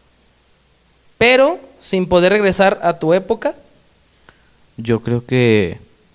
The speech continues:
Speaker 2: viajaría hacia el pasado.
Speaker 1: ¿Sí?
Speaker 2: Sí, yo, yo siento que, no sé, estuvo chido cómo empezó mucho esta cultura, aunque fue muy, muy criticada a
Speaker 1: Pero no, no, me refiero,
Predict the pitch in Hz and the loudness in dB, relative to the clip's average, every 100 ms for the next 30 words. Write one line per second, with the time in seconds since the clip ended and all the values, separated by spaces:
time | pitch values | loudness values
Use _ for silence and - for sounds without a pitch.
0 | - 113 104 110 98 120 113 101 101 98 | -4 -2 -2 -4 -2 -2 -4 -6 -4 -4
1 | 98 - _ _ _ - _ _ _ _ | -6 -12 _ _ _ -20 _ _ _ _
2 | - - - - 117 - 135 123 92 - | -14 -12 -12 -14 -14 -2 0 0 -4 -14
3 | - - 123 147 151 143 156 170 160 180 | -20 -10 0 2 2 0 0 0 -2 -2
4 | 175 131 98 - - 104 123 123 127 135 | 0 0 -2 -6 -8 -4 -2 2 2 2
5 | 101 87 - 117 - 127 139 143 143 143 | 2 -2 -2 -4 -2 -2 0 2 2 2
6 | - 135 139 135 117 120 117 139 127 - | 0 -2 0 -2 -4 -4 -4 0 0 -2
7 | - - 123 160 151 123 151 175 - - | -16 -4 -4 -2 -2 0 0 0 -6 -2
8 | 131 131 139 123 131 135 147 147 151 151 | 0 0 -2 0 2 2 2 0 2 2
9 | 156 156 143 123 92 - _ - 135 135 | 2 4 2 0 -4 -10 _ -4 -2 0
10 | 156 143 - 123 175 285 269 - 117 110 | 0 -2 2 2 2 0 -6 -2 2 2
11 | 104 185 196 208 226 214 185 175 165 202 | 2 2 4 2 2 2 2 2 2 2